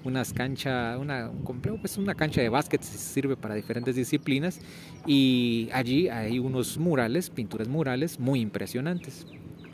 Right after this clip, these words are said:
Algunas casas destacaban por eso, pero ahora, pero ahora, usted pase por la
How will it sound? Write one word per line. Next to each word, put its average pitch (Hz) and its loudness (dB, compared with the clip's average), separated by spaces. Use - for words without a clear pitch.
Algunas 117 2
casas 120 2
destacaban 117 -2
por 117 -2
eso, 117 -2
pero 123 6
ahora, 107 0
pero 123 8
ahora, 127 -2
usted 127 0
pase 139 -2
por 135 -6
la 104 -6